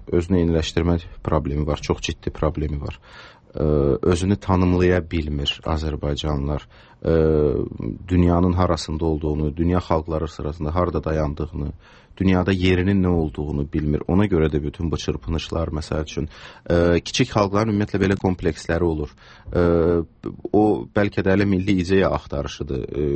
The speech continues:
k-, belə, ə, şuuraltı, ə, bilmirəm, ə, məsəl üçün, F-, Freddie Mercury azərbaycanlıdır və yaxud da azərbaycanlılar belə elədi, ilk dəfə azərbaycanlılar ən böyük filan Azərbaycanda, ən yaxşısı bunun Azərbaycanda.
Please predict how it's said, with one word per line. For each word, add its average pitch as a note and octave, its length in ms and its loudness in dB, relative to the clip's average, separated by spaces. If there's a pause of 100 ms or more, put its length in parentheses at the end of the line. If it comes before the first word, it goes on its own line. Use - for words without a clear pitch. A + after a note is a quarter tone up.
(120)
k-, - 340 -20 (560)
belə, C#2+ 320 -4
ə, - 220 -6 (260)
şuuraltı, E2 680 -2
ə, - 500 -6 (140)
bilmirəm, F#2+ 420 4
ə, F2 140 2 (180)
məsəl D#2 320 -2
üçün, D2+ 160 -8
F-, - 320 -4
Freddie F2 400 0
Mercury E2 380 -2
azərbaycanlıdır D#2 880 -2 (400)
və E2 80 -2
yaxud - 240 -2
da G#1+ 140 0
azərbaycanlılar D#2 840 0
belə D#2 220 2
elədi, D#2 260 -2
ilk - 220 -4
dəfə D#2+ 240 -2
azərbaycanlılar D#2 840 -2
ən F#2 160 2
böyük D#2+ 320 2
filan D2+ 240 -2
Azərbaycanda, D2 720 -4 (640)
ən G2+ 160 4
yaxşısı E2+ 480 0
bunun E2 240 0
Azərbaycanda. D2 800 -2